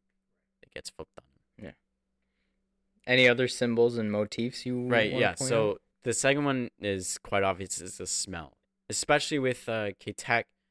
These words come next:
Speaker 1: 'cause it, it definitely affects him the most, and you can see it affect him the most. Um, but, um, Mister Park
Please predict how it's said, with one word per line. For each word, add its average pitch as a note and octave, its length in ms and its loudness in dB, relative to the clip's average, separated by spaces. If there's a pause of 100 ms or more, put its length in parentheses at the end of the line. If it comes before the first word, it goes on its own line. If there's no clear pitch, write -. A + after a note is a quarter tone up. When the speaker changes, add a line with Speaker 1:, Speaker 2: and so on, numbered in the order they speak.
(240)
Speaker 1:
'cause G#2 200 -8
it, G#2 180 -10
it G#2+ 180 -4
definitely G#2 320 0
affects - 340 -8
him F2+ 100 -10
the F2 60 -10
most, E2 280 -10
and D#2+ 60 -12
you E2 60 -12
can E2 140 -16
see E2+ 260 -6
it D#2+ 60 -8
affect - 360 -16
him E2 100 -14
the D#2+ 80 -14
most. D#2+ 420 -16 (640)
Um, E2 460 -10 (520)
but, G2+ 260 2 (540)
um, F2+ 460 -10 (200)
Mister G#2+ 400 -2
Park - 520 -2